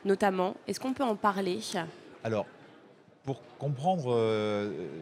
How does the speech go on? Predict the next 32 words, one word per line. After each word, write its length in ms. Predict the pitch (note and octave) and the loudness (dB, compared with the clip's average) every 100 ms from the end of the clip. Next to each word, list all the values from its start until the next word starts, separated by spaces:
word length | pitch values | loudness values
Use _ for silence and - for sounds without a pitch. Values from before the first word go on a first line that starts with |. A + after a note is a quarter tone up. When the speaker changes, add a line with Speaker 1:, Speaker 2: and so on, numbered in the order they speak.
| E2+ | -12
Speaker 2:
ce 140 | G2+ | -14
que 100 | - | -8
la 160 | A2+ A2 | -4 -2
Boîte 240 | A#2+ - | -4 -4
Imo 200 | C3 C#3+ | -4 -2
est 60 | B2 | -2
devenue 300 | G#2 G2+ C3+ | -2 -2 -2
aujourd'hui, 640 | B2 G2+ F2 G#2+ C3+ C#3+ C3 | -2 -4 -6 -6 -4 -2 -2
euh, 120 | G2+ | -2
il 60 | |
faut 120 | G2 G2+ | -4 -6
revenir 300 | G2 A#2 A2 | -6 -4 -6
un 60 | |
petit 120 | G2+ | -6
peu 60 | - | -2
en 100 | G#2 | -2
arrière. 480 | G2 G2 A2 C3+ C3 | 0 0 0 0 -2
Euh, 320 | G#2 G2 E2 | -4 -2 -2
à 40 | G#2 | -2
la 80 | |
boi-, 200 | G2+ B2 - | -2 -2 -2
à 80 | A2 | -4
la 80 | |
base, 340 | G#2 C#3+ C3+ G#2 | 0 0 -2 -4
la 60 | |
Boîte 240 | G2+ G#2+ - | -4 -6 -6
Imo, 180 | A2+ C3+ | -6 -6
nous 80 | |
sommes 160 | A2+ G#2 - | -6 -8 -6
éditeurs 360 | A#2+ B2 C#3+ | -6 -4 -4
de 60 | A#2+ | -4
logiciels. 520 | A2 G2 G#2+ - E2 | -4 -6 -8 -8 -10